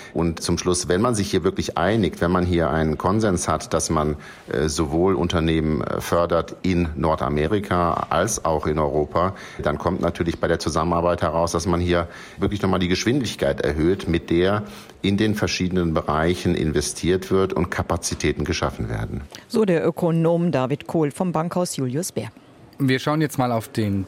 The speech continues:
Speaker 3: dax. Da gab's in den vergangenen Tagen viel Bewegung, auch heute.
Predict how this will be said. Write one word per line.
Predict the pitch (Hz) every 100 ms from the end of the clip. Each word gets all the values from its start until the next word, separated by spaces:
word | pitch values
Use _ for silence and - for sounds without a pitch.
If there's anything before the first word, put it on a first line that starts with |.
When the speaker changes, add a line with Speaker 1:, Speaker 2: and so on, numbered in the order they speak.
| -
Speaker 3:
dax. | - 165 - - - -
Da | 123 104
gab's | - 117 139 - - -
in | 143
den | 151
vergangenen | 139 123 120 135 135
Tagen | 120 117 127 160 180
viel | - - 185
Bewegung, | 151 110 101 104 151 180
auch | - 113 -
heute. | 98 160